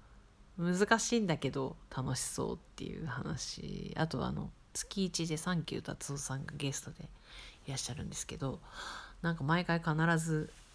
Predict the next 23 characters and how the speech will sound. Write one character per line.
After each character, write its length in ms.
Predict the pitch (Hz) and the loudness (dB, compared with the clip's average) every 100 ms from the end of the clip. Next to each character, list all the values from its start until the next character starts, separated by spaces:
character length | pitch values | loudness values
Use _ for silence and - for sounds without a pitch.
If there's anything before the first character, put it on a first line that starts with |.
| - - - - | -20 -20 -20 -6
気 140 | - | 0
づ 160 | 151 151 | 2 0
き 260 | - 156 156 | -4 -4 -4
が 260 | - - - | -4 -8 -10
も 180 | 127 127 | -8 -4
ら 120 | 127 | -4
え 160 | - | -6
る。 240 | - - - - - - | -6 -8 -12 -18 -20 -10
あ 480 | - 131 147 147 135 | -4 -2 -2 -2 -2
ー 20 | 127 | -4
っ 20 | - | -6
て、 160 | - - - - - - - - | -8 -8 -12 -14 -12 -8 -8 -6
面 220 | 165 151 | -6 -4
白 260 | 127 165 147 | -4 -4 -6
い 120 | - - - - - | -8 -14 -20 -18 -12
番 180 | 135 | -10
組 200 | 135 127 | -6 -6
で 60 | - | -6
す 140 | - | -4
ね、 100 | 120 | -2
あ 80 | - | -2
れ 100 | - | -2
は。 140 | 139 | -6